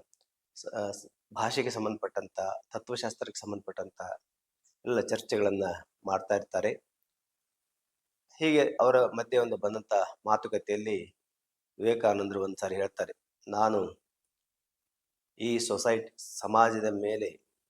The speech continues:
ಬಾಂಬಿನಂತೆ ಎರಗುವವರಿಗೂ ಮತ್ತು ನಾನು ಒಬ್ಬ ವ್ಯಕ್ತಿಯನ್ನ ಸ್ಪರ್ಶ ಮಾತ್ರದಿಂದ ಬದಲಾವಣೆ ಮಾಡುವಂತ ಶಕ್ತಿ ಬರುವವರೆಗೂ ಮತ್ತೆ ನಾನು ತಿರುಗಿ ಬರುವುದಿಲ್ಲ ಕಾಶಿಗೆ" ಅಂತ ಹೇಳಿ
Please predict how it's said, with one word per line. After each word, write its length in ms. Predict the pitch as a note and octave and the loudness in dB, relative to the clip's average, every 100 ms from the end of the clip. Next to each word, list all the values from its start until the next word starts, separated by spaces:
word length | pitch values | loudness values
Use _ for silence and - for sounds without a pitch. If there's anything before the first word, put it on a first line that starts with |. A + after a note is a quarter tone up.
| _ - | _ -8
ಬಾಂಬಿನಂತೆ 720 | F#2+ A2 B2+ B2+ B2 A#2 - | 2 4 4 2 2 0 -2
ಎರಗುವವರಿಗೂ 680 | G#2 A2 A2 G#2+ G2+ F#2+ F2+ _ _ _ _ _ _ _ | -2 -2 -4 -6 -8 -12 -20 _ _ _ _ _ _ _
ಮತ್ತು 540 | - - - D3+ D3+ - _ - | -6 -6 0 0 0 -10 _ -12
ನಾನು 380 | - G#2 A2 | 0 4 6
ಒಬ್ಬ 180 | G#2+ G2+ | 4 2
ವ್ಯಕ್ತಿಯನ್ನ 640 | G2+ A2+ - _ B2 A2+ G#2+ | 0 -2 -2 _ -2 0 0
ಸ್ಪರ್ಶ 420 | - A#2 - - | -2 -4 -4 -2
ಮಾತ್ರದಿಂದ 480 | A#2 A2+ A2+ A2 A2+ | 2 2 0 -6 -4
ಬದಲಾವಣೆ 520 | G2+ F2+ A2 A2+ G#2+ | -2 -4 2 4 4
ಮಾಡುವಂತ 380 | G#2 G2+ G#2 - | -2 -6 -6 -6
ಶಕ್ತಿ 380 | - G2+ - A2 | -8 -8 -10 -6
ಬರುವವರೆಗೂ 580 | G2 G#2 G2+ G2+ F#2+ - _ _ _ G2+ | -2 0 0 -2 -6 -10 _ _ _ -2
ಮತ್ತೆ 280 | A#2+ - A#2+ | -2 2 2
ನಾನು 200 | G#2+ - | 2 -2
ತಿರುಗಿ 280 | G#2 G2+ | -4 -4
ಬರುವುದಿಲ್ಲ 440 | G2 G#2+ G#2 G2 F#2+ | -2 0 0 0 -2
ಕಾಶಿಗೆ" 440 | - F2+ - - | -4 -6 -6 -12
ಅಂತ 140 | F#2+ _ | -12 _
ಹೇಳಿ 420 | A2 A#2+ G2+ - | -2 -2 -2 -8